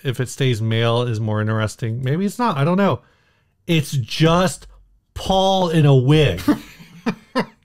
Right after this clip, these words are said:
Speaker 2: Like, dressed like a, not a wig, but, like, a
Speaker 1: It's a
Speaker 2: backwards baseball
Speaker 1: so no,
Speaker 2: hat.
Speaker 1: yeah, so now what I'm saying is it's Paul Reed Smith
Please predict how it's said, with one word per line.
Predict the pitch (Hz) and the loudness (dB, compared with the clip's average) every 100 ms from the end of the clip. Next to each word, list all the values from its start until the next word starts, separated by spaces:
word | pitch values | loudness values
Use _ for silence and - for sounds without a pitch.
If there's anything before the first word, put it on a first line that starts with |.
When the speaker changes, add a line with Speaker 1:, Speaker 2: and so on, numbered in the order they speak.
| - - 220 - _ _ - - - 151 - - 254 262 - 240 - 277 - 294 - - 202 - 294 - | -16 -8 -8 -8 _ _ -20 -14 -10 -6 -6 -6 -6 -6 -6 -8 -6 -8 -6 -10 -10 -12 -6 -2 -2 0
Speaker 2:
Like, | 294 208 | 0 0
dressed | 240 220 254 - | -4 -2 -2 0
like | 285 269 | 0 0
a, | 240 - 370 311 | -4 -6 -6 -2
not | 294 285 | 0 2
a | 311 262 | 2 2
wig, | 196 202 208 | 4 4 2
but, | 175 208 | 2 2
like, | 220 | 2
a | 208 220 | 0 2
Speaker 1:
It's | 196 202 | 0 0
a | |
Speaker 2:
backwards | 147 - 208 208 202 226 208 | -6 -4 -2 0 2 2 0
baseball | - 170 196 226 | -2 0 2 4
Speaker 1:
so | 226 | 2
no, | 247 | 2
Speaker 2:
hat. | 202 | 2
Speaker 1:
yeah, | 226 240 | 2 2
so | 226 202 | 2 2
now | 208 226 | 2 2
what | 240 | 2
I'm | 220 | 0
saying | 165 247 240 226 202 | -2 0 2 2 2
is | 202 180 | 2 2
it's | 180 151 - | 2 2 -2
Paul | - - 190 202 | -8 -2 2 4
Reed | 196 165 | 4 2
Smith | - 196 202 151 | 0 2 2 0